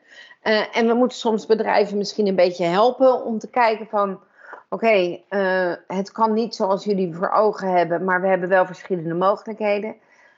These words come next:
Eh, betekent niet dat, ehm, een opening van een pand, ik noem maar wat,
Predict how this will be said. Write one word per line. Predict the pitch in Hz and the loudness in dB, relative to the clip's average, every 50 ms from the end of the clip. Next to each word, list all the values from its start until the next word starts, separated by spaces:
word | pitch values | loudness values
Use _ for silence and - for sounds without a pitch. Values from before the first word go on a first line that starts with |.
| _ _ | _ _
Eh, | - - - 214 208 214 - | -2 0 2 4 4 2 0
betekent | 208 208 214 214 - 339 349 339 - 294 240 208 | -2 -4 -4 0 2 4 4 2 2 -2 -4 -2
niet | 220 269 302 294 262 247 262 254 - - - _ | 0 2 2 2 2 2 0 -2 -6 -12 -20 _
dat, | 190 226 233 226 226 233 - - - _ _ | 0 2 2 2 2 -2 -8 -20 -20 _ _
ehm, | - 220 220 208 208 208 202 196 196 196 202 202 - _ _ | -2 0 2 2 2 2 2 2 0 0 -2 -4 -8 _ _
een | - 220 214 220 - - | -2 0 0 0 -2 0
opening | - 240 262 262 262 254 233 226 226 226 214 | 2 2 2 2 0 -2 -2 -2 -2 -2 -2
van | - 226 214 214 | -2 -2 -2 -2
een | 208 202 | -2 -2
pand, | 208 - 240 220 220 226 233 233 | 0 2 2 2 2 -2 -4 -8
ik | 240 185 | -12 -10
noem | 196 220 220 | -8 -6 -4
maar | 214 208 190 | -4 -2 -2
wat, | 180 175 180 202 214 - - _ | -2 -2 -2 -4 -6 -10 -18 _